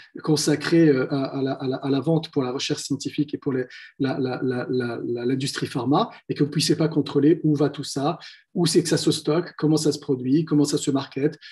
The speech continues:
comment on va le, le, le, le, le distribuer, comment on va l'exporter ou l'importer, ou importer les, on emp-, on importer les, les, les graines. Donc, c'est vraiment l'agence. Le, le, l'erreur à ne pas faire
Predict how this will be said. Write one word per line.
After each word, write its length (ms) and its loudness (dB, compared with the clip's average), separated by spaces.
comment 280 4
on 20 4
va 140 6
le, 300 8
le, 360 2
le, 200 -2
le, 160 0
le 120 -2
distribuer, 520 0
comment 200 0
on 40 -2
va 100 0
l'exporter 400 -2
ou 60 4
l'importer, 480 -4
ou 100 4
importer 360 -2
les, 280 0
on 120 4
emp-, 360 0
on 100 0
importer 380 -4
les, 200 -2
les, 120 -2
les 120 4
graines. 280 -2
Donc, 200 -6
c'est 140 0
vraiment 260 4
l'agence. 560 2
Le, 120 4
le, 200 4
l'erreur 480 4
à 60 2
ne 60 2
pas 140 0
faire 360 -4